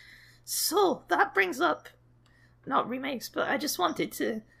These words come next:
recently, Bungie bought its freedom.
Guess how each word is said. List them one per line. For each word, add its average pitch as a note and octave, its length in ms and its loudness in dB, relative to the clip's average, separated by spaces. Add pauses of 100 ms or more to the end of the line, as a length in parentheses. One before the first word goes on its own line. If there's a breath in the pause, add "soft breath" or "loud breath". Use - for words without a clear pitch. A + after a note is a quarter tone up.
(420 soft breath)
recently, F4 840 2 (340)
Bungie F4 420 6
bought - 260 4
its - 160 -6
freedom. E4+ 540 0